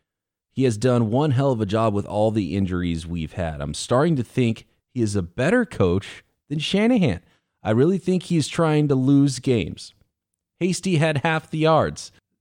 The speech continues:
that the snail had." <laughs> The snail in this scenario being Jerick McKinnon, I assume,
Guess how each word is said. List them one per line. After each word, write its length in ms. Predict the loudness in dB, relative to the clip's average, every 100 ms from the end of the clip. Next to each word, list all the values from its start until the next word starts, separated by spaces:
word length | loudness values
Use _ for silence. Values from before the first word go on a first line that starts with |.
| _
that 160 | -6 -4
the 80 | -6
snail 420 | -2 0 2 2
had." 340 | 2 -2 -4
<laughs> 160 | -4 -4
The 200 | 0 0
snail 480 | 0 0 4 4 6
in 80 | 4
this 120 | 2
scenario 440 | 2 2 4 2
being 340 | 2 0 0 0
Jerick 300 | 0 -2 -2
McKinnon, 400 | -4 0 0 0
I 100 | 0
assume, 400 | -2 -4 -4